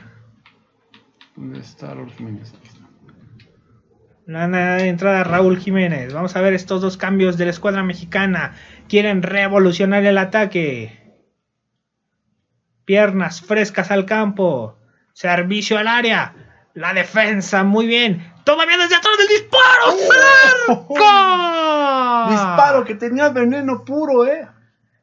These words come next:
Speaker 2: Ese rebote que le cae. La toma de volea y cerca la bala.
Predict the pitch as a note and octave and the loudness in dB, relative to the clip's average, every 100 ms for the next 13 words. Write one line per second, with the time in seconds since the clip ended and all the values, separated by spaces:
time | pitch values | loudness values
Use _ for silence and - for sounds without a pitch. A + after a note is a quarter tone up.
0 | - B3 C4+ G#3 C4+ C4 B3+ B3+ C4+ D4 | -4 0 0 0 2 4 4 4 6 6
1 | D#4 D4+ C#4+ C#4+ C#4 C#4+ C#4 C#4+ D#4 D#4+ | 6 4 0 2 2 2 0 0 0 2
2 | D#4 A3+ - - A3+ C4 C4+ - _ D#4+ | 2 0 -6 -8 0 2 2 -2 _ 0
3 | D#4+ D#4 D4 D4 C#4+ C#4+ D4 D#4+ D#4+ D#4 | 2 2 2 4 4 4 2 2 2 2
4 | D4 C4+ - D#4 D4+ C#4+ - B3+ A#3+ A3+ | 0 -4 -4 0 2 2 0 0 4 4
5 | A3 G3 F3+ E3 C#3+ B2 A2+ A2 | 4 4 0 -2 -4 -8 -10 -14